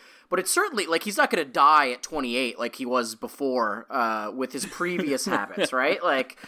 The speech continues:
Speaker 1: uh, so, sure, sh-, it, it's true, you do, the moral of the story is you do need balance in life, and that you shouldn't be freaking out around germs as long as you're taking the proper precautions. Um,
Speaker 2: Yeah.
Speaker 1: but I also s-, think that clean, you know,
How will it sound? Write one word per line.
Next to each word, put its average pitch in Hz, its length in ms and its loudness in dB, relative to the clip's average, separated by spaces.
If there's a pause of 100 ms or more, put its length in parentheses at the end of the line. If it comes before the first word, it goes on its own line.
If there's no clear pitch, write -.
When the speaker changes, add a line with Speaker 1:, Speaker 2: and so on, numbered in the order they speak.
(320)
Speaker 1:
uh, 127 600 0
so, 139 500 2
sure, 247 480 4
sh-, - 220 -16
it, 185 320 -4
it's 185 160 0
true, 262 240 2
you 175 180 -6
do, 214 220 -2
the 165 180 -4
moral 247 300 4
of 196 100 -2
the 180 60 -6
story 180 420 2
is 139 160 0
you 139 80 -8
do 180 180 -6
need 165 220 -8
balance 135 460 2
in 131 100 -4
life, 117 380 0 (340)
and 139 100 0
that 135 120 0
you 135 80 -6
shouldn't 175 200 -4
be 156 80 -2
freaking 151 380 -4
out 139 100 2
around 131 320 2
germs 123 360 0
as 113 100 -8
long 127 160 2
as 123 80 -8
you're 127 80 -8
taking 127 320 -8
the 120 80 -8
proper 123 320 -2
precautions. 123 800 -4 (380)
Um, 117 360 2
Speaker 2:
Yeah. 110 220 -4
Speaker 1:
but 180 80 0
I 185 80 4
also 233 360 4
s-, - 300 -8
think 165 280 -2
that 143 340 0
clean, 233 640 2 (340)
you 185 100 -4
know, 143 280 2